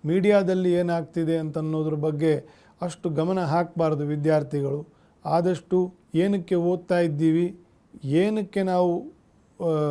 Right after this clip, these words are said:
ವಿದ್ಯಾವಂತರಾಗಬೇಕು ಅನ್ನೋದ್ರ ಬಗ್ಗೆ ಗಮನ ಹಾಕಬೇಕು.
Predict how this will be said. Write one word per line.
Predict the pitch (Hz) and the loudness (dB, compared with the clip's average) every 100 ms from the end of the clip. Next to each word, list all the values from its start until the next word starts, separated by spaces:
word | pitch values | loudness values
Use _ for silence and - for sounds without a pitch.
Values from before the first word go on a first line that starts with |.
| 139 | -2
ವಿದ್ಯಾವಂತರಾಗಬೇಕು | 143 190 151 151 190 185 180 165 151 180 175 165 160 165 165 - _ _ _ 151 | -6 -4 -4 2 4 4 2 0 2 2 2 -2 -2 -4 -6 -6 _ _ _ -6
ಅನ್ನೋದ್ರ | 175 202 180 | -2 0 0
ಬಗ್ಗೆ | 170 165 156 | -2 -2 -2
ಗಮನ | 151 151 165 | -2 -2 -2
ಹಾಕಬೇಕು. | 156 156 151 151 147 156 160 | 0 -2 -2 -6 -4 -2 -4